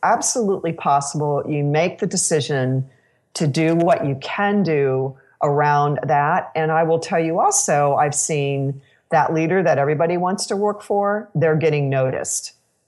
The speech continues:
And people are watching. What are they doing? And they see that they have the lowest turnover and they have the happiest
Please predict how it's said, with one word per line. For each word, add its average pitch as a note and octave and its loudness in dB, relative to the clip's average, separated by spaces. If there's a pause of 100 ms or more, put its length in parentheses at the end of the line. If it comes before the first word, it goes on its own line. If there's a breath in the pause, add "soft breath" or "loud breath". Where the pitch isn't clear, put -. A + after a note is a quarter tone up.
And D3 0
people F3 -2
are D3 2
watching. D3 0
What D#3+ 2
are A3+ 0
they G3+ 0
doing? D#3 -4 (120)
And C#3 -2
they C#3 0
see D#3+ 0
that C#3+ 0
they D3+ 0
have D3 2
the D3+ 2
lowest C#3+ 2
turnover C3+ 2
and B2+ -2
they C#3 -2
have D3 2
the D#3 2
happiest E3 0